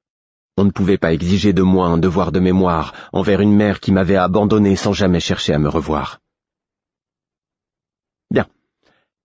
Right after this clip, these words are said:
À cet instant, Patience se rendit compte, je crois, qu'elle avait mené la conversation vers un terrain difficile. Par la fenêtre, elle regarda le ciel gris. «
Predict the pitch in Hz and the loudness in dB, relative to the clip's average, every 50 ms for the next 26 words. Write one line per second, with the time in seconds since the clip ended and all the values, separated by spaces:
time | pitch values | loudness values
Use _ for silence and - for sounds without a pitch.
0 | _ _ _ _ _ _ _ _ - 117 - - 107 - 95 87 - - - 107 | _ _ _ _ _ _ _ _ -4 -4 -2 -2 -2 -2 -2 -4 -4 -4 -4 -4
1 | 107 - - - _ _ _ _ _ _ - 87 - - - 90 80 - - 92 | -4 -6 -8 -18 _ _ _ _ _ _ -4 -4 -4 -2 -4 -4 -4 -4 -6 -4
2 | 73 78 76 65 67 - - 73 78 76 - - - - - - 92 98 104 - | -2 -2 -2 -4 -4 -6 -6 -4 -4 -4 -6 -8 -12 -12 -8 -6 -4 -4 -6 -6
3 | _ _ _ _ _ _ _ _ _ _ _ - 101 92 98 92 107 110 113 120 | _ _ _ _ _ _ _ _ _ _ _ -4 -2 0 2 2 4 4 4 4
4 | 123 127 120 113 - 113 104 113 110 - - 110 - - - 110 101 87 95 82 | 4 4 4 2 0 0 0 0 0 0 -2 -4 -4 0 0 0 2 2 0 0
5 | 82 82 - - 80 73 76 71 71 73 - - 69 - - - - 62 60 - | 0 -2 -2 -4 -4 -4 -4 -6 -6 -8 -8 -10 -12 -12 -10 -8 -8 -8 -8 -10
6 | - _ _ _ _ _ _ _ _ _ _ _ _ _ _ _ _ _ _ _ | -14 _ _ _ _ _ _ _ _ _ _ _ _ _ _ _ _ _ _ _
7 | _ _ _ _ _ _ _ _ _ _ - 90 85 92 104 - - 113 123 135 | _ _ _ _ _ _ _ _ _ _ -4 -2 0 0 0 0 2 2 2 2
8 | - - 120 101 98 101 107 110 101 101 101 101 98 90 90 87 - - 85 76 | 0 0 0 0 2 2 2 2 2 2 2 0 0 0 -2 -2 -4 -4 -4 -6
9 | - - - 76 67 - | -6 -10 -12 -14 -14 -14